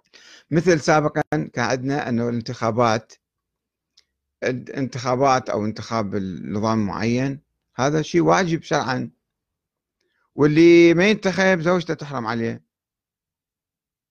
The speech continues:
أو انتخاب قائمة معينة، قائمة معينة يجب أن تنتخب هذه القائمة.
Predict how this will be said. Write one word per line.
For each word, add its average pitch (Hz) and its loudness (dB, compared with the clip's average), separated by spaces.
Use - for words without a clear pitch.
أو 180 2
انتخاب 175 -4
قائمة 208 -2
معينة، 139 -8
قائمة 131 -8
معينة 117 -10
يجب 147 -2
أن 120 -12
تنتخب 117 -10
هذه 107 -4
القائمة. 90 -12